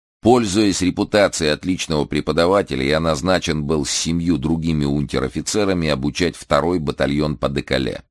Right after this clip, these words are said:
В числе их был гренадерский капрал лангедокского полка по имени Цезарь, впоследствии полевой сторож в Коломбе или Пюто, близ Парижа. Он назначен был полковым адъютантом.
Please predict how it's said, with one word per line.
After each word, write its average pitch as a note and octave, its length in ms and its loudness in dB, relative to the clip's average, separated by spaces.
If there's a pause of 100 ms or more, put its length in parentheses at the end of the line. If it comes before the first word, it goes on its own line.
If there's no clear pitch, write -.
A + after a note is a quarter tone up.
(580)
В - 60 -20
числе B2+ 540 0
их E2 100 -6
был G2+ 180 2
гренадерский E2 680 0
капрал F2 580 2 (220)
лангедокского E2 1000 0
полка D2 440 0
по C2+ 160 -4
имени D2 340 -2
Цезарь, A#1+ 540 -4
впоследствии C2+ 800 -4
полевой C2+ 440 -2
сторож D2 440 -2
в - 140 -14
Коломбе C2 580 0
или A#1+ 160 -2
Пюто, C#2 500 -4
близ B1 300 -6
Парижа. G#1 480 -4 (540)
Он G2 240 2
назначен F2 580 0
был D#2+ 160 2
полковым E2 520 2
адъютантом. B1+ 800 -2